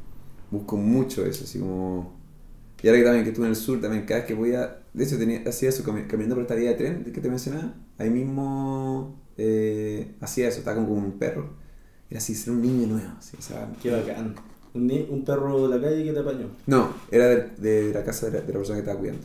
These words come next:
Speaker 2: Mm.
Speaker 1: Pero a, a eso sí que lo hice sobrio, como que estoy intentando, intentando lo más posible como dejar la mota, ¿cachai? Como
Speaker 2: Sí, ¿no?
Speaker 1: fumo, igual fumo de vez en cuando, si me invitan fumo, ¿cachai? Pero por lo general intento,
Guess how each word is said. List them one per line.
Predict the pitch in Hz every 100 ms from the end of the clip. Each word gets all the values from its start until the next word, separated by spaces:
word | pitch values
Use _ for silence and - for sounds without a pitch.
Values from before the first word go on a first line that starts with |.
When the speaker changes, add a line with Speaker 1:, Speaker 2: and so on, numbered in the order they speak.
| - -
Speaker 2:
Mm. | 113 104 - - - - - -
Speaker 1:
Pero | - 113 139
a, | -
a |
eso | 143
sí | 147
que | 147
lo |
hice | 143 -
sobrio, | - 117 98
como | 95 101
que |
estoy | 104 120
intentando, | 117 101 127 131 135 131 - - - - - - - - - -
intentando | 95 98 98 110
lo | 110
más | 110
posible | - - 110 110
como | 107 104 101 98 - - - - -
dejar | 98 -
la | 95
mota, | 98 - -
¿cachai? | - - -
Como | - -
Speaker 2:
Sí, | 151 110 123 151 131
¿no? | 107
Speaker 1:
fumo, | 135 147 -
igual | 104 113
fumo | - 139 135
de | 135
vez |
en | -
cuando, | 151 151 135
si | 135
me |
invitan | 117 120 123
fumo, | 120 131 127 110
¿cachai? | 110 123 117
Pero | 110 110 - - - - -
por | 110
lo | 104
general | 127 123 113
intento, | - - 170 175 - - -